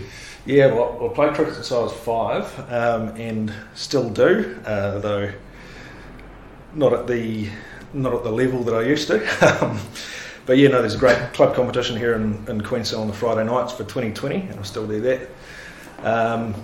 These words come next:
play as much golf as I can, which I really enjoy. And, um, since moving to Queenstown, sort of get out hunting and fishing as much as I can as well, um, which is sort of something that's a bit unique about being down here. You get much less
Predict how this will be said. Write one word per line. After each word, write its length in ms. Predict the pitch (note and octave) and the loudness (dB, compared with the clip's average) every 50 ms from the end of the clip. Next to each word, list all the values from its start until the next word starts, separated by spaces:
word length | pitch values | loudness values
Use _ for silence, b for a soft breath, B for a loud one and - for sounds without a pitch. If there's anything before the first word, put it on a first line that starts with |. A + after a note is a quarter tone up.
| - - | -12 -8
play 480 | - - C3+ B2+ A#2+ A#2+ A#2+ A#2+ A#2+ | 0 4 4 4 4 4 2 0 0
as 140 | A#2+ A#2 G#2 | -2 -2 -2
much 180 | C3 B2 - - | -2 -2 0 6
golf 240 | - D3 D3+ D3+ D3+ | 10 10 10 10 8
as 100 | - C3 | 6 4
I 60 | B2+ | 4
can, 280 | B2+ - F3+ A3 A#3+ G#3+ - - - - | 4 4 2 2 0 -2 -6 -8 -12 -14
which 140 | - - - | -12 -10 -8
I 60 | A#2+ | -6
really 160 | A#2+ B2 B2 | -4 -4 -2
enjoy. 400 | A#2+ A#2+ A2+ D3 E3+ G#2 G2+ G2 - - - - - - - - - - - - - - - - - - - - | -4 -2 0 0 2 2 0 -2 -4 -8 -14 -18 -20 -20 -20 -20 -20 -20 -20 -20 -20 -10 -6 -6 -6 -6 -6 -6
And, 280 | C#3 B2 A#2 A2+ A2+ A#2+ | -4 -4 -4 -2 -2 0
um, 400 | A#2 A2 A2 G#2+ G#2+ G#2 G#2 - - - - - - | 0 0 0 0 -2 -2 -4 -8 -12 -18 -20 -20 -12
since 580 | - - D#3 C3+ G#2+ - - - - - - | -6 -4 -2 -2 -2 -4 -6 -8 -8 -10 -6
moving 240 | - B2+ A#2+ A#2 A2+ G#2 | -4 -2 -2 -2 -4 -6
to 60 | - | -6
Queenstown, 800 | - C3 B2 A#2 A2 - - B2+ A2+ A2 A2+ A2 G#2+ G#2 - - - B B B B B B B B B B - | -4 -4 -4 -4 -6 -4 -4 -4 -4 -4 -4 -6 -6 -8 -12 -16 -18 B B B B B B B B B B -16
sort 160 | - - G#2+ | -10 -8 -6
of 60 | G#2+ | -2
get 100 | A2+ A2+ A2+ | 0 0 0
out 160 | A#2+ A#2+ - | 0 -2 -4
hunting 220 | - B2+ C3 G#2+ G#2+ | -6 -4 -4 -4 -4
and 100 | G#2+ G2+ | -6 -4
fishing 260 | - B2+ - B2 A#2+ | -4 -4 -4 -4 -6
as 80 | G#2 A#2 | -4 -4
much 140 | B2 A#2+ - | -6 -6 -4
as 80 | A2 | -6
I 60 | G#2+ | -6
can 240 | G#2 - B2+ A#2 A2 | -6 -6 -6 -6 -6
as 120 | G#2+ G2+ G#2+ | -4 -4 0
well, 320 | A#2 A#2 A#2 A2+ A2+ - - - | 0 0 0 -2 -4 -10 -12 -8
um, 380 | A#2 A2 G#2+ G#2+ G#2+ G2+ G2 G2+ - - - - - B B B B B B B B B - | -6 -4 -4 -2 -4 -4 -6 -8 -12 -16 -20 -20 -20 B B B B B B B B B -8
which 220 | G#2+ G#2+ - - | -6 -6 -6 -6
is 420 | A2+ G#2+ G#2 G2 G2+ - - - - - - - - | -6 -6 -4 -4 -6 -6 -8 -10 -14 -20 -20 -16 -14
sort 140 | - - G#2+ F#2+ | -10 -8 -6 -6
of 60 | G2 | -6
something 200 | - G2+ G#2+ A2 | -6 -6 -6 -6
that's 160 | G#2 - - | -6 -8 -8
a 40 | - | -10
bit 80 | - A#2 | -8 -6
unique 340 | A2 A2 A#2 B2+ B2+ B2 B2+ | -6 -2 2 2 2 2 2
about 360 | A#2+ A#2+ A#2+ A#2 - - - - - - - - - - - - - | 2 2 2 2 0 -6 -12 -14 -18 -20 -20 -20 -20 -20 -20 -18 -6
being 220 | - B2 A2+ A#2 A2 | -4 -2 -2 -2 -2
down 200 | A2+ A2+ A2 A2 | -2 -2 -2 -2
here. 140 | G#2+ B2 A2+ | -2 -2 -2
You 80 | G#2+ G2+ G2+ G2+ | -2 -2 -4 -4
get 80 | - | -6
much 220 | G#2 A2 - - - | -8 -8 -8 -6 -6
less 340 | G#2+ G2 - - - - | -6 -6 -6 -6 -8 -10